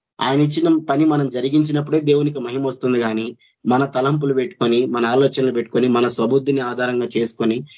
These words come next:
మనం ఏమి చేసినా దేవుడికి అది అంగీకారంగా ఉండదు. దేవుడు దాన్ని అంగీకరించడు, దేవుడు దాన్ని బట్టి సంతోషించడు. నువ్వు ఎంతైనా చేయొచ్చు, నువ్వు ఎంతైనా కష్టపడచ్చు, నువ్వు ఎంతైనా చేయొచ్చు, కానీ దేవుడు సంతోషించడు, దేవునికి మహిమ రాదు.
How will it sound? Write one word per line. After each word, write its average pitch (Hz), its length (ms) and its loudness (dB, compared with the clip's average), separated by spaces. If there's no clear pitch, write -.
మనం 127 220 2
ఏమి 135 360 4
చేసినా 127 680 -2
దేవుడికి 113 540 2
అది 107 160 -2
అంగీకారంగా 107 720 -2
ఉండదు. 107 680 0
దేవుడు 131 260 4
దాన్ని 120 260 -4
అంగీకరించడు, 117 1000 -2
దేవుడు 123 320 2
దాన్ని 117 220 0
బట్టి 117 200 0
సంతోషించడు. 120 920 -2
నువ్వు 139 160 4
ఎంతైనా 175 280 2
చేయొచ్చు, 151 480 -2
నువ్వు 143 160 4
ఎంతైనా 175 240 0
కష్టపడచ్చు, 143 520 -6
నువ్వు 139 160 2
ఎంతైనా 165 240 0
చేయొచ్చు, 135 380 -2
కానీ 131 160 0
దేవుడు 127 260 0
సంతోషించడు, 110 840 -4
దేవునికి 127 340 2
మహిమ 120 260 -2
రాదు. 113 480 0